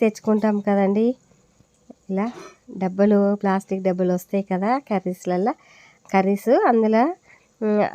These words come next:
అవి, ఉమ్, చాలా బాగా యూజ్ అవు-, యూజ్ అవుతాయండి. ఇది ఇలాంటివి, అది ఇట్లా బేస్ కరెక్ట్గా లేన వాటికి ఇదిగోండి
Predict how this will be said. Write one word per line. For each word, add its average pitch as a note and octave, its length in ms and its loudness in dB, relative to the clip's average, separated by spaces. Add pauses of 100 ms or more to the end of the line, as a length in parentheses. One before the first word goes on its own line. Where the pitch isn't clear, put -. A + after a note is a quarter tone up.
(120)
అవి, G#3 280 2 (1040)
ఉమ్, G3 120 2 (120)
చాలా G3 280 2 (120)
బాగా G3+ 220 2 (100)
యూజ్ F3+ 280 -2
అవు-, F#3 160 -2 (200)
యూజ్ F#3+ 260 0
అవుతాయండి. F#3 520 -2 (680)
ఇది F#3+ 180 2 (920)
ఇలాంటివి, F#3+ 600 0 (1120)
అది G3+ 240 0 (160)
ఇట్లా G3 220 0 (120)
బేస్ G3+ 260 0 (100)
కరెక్ట్గా G3+ 580 0
లేన F#3 260 2 (680)
వాటికి F#3 520 -6 (580)
ఇదిగోండి E3+ 360 -6